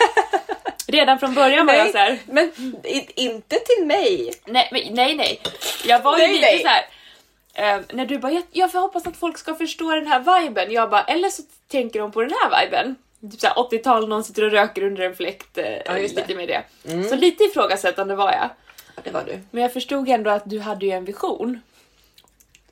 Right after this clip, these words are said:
Speaker 1: Alltid så supportive
Speaker 2: Ja.
Speaker 1: till alla visioner.
Speaker 2: Mm.
Speaker 1: Det, det, du, du litar på mig verkligen.
Speaker 2: Ja, det gör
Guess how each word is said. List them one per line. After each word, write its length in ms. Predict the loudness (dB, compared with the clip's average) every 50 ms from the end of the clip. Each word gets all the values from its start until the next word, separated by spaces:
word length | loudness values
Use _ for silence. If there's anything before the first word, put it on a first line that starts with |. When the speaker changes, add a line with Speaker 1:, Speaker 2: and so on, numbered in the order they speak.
| _ _
Speaker 1:
Alltid 420 | -4 -2 -2 -2 -4 -6 -6 -6
så 120 | -4 -6 -6
supportive 680 | -6 -6 -8 -6 -4 -4 -4 -4 -6 -8 -8 -8 -8 -10 -10 -4
Speaker 2:
Ja. 180 | 0 2 2
Speaker 1:
till 120 | 4 6 6
alla 520 | 4 4 2 0 -2 -2 -2 -2 -2 -2
visioner. 720 | -2 -2 -2 -2 -2 -4 -4 -4 -2 0 0 0 0 -4 -10 -12 _ _ _ _ _ _ _ _ _ _ _ _ _ _ _ _ _
Speaker 2:
Mm. 280 | -18 -12 -8 -6 -6 -6 -8 _ _ _ _ _ _ _ 0 0 0 0 2
Speaker 1:
Det, 240 | 2 2 2 2 -2 -8 -12 -6
det, 400 | -2 -2 0 0 -2 -4 -4 -6 -12
du, 440 | -16 -20 -10 -4 -2 -2 -2 -2 -4 -10 -18 -20 -8 -4
du 120 | -2 -2
litar 520 | 0 0 2 2 2 0 -2 _ -4 -4
på 160 | -4 -4 -6 -6
mig 200 | -6 -6 -6 -4
verkligen. 500 | -6 -6 -8 -10 -12 -12 -10 -8 -2 0
Speaker 2:
Ja, 60 | 2
det 60 | 4
gör 200 | 4 4 4 2